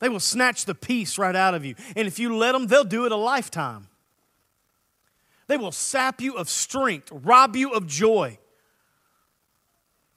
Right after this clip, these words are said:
There's also unexplainable problems. This is the worst for us because we want to make the world make sense.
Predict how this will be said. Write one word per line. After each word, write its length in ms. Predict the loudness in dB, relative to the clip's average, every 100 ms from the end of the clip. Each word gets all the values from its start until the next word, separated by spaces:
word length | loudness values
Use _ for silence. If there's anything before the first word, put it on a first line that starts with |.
| _ _ _ _ _ _ _ _ _ _ _ _ _ _ _
There's 180 | -2 2
also 640 | 2 4 4 4 2 0 _ 0
unexplainable 1160 | 2 2 0 -4 -4 -2 0 0 0 -2 -2 -6
problems. 680 | -8 -10 -8 -10 -12 -10 -4
This 200 | 0 0
is 120 | 0
the 80 | 2
worst 380 | 4 4 2
for 180 | -2 -4
us 220 | -4 -6 -12 -16 -4
because 320 | -2 0 -2
we 100 | 0
want 300 | 2 4 6
to 60 | 4
make 260 | 2 0
the 100 | -2
world 320 | 2 4 4 2
make 240 | -2 -2
sense. 640 | -6 -4 -6 -10 -16 -20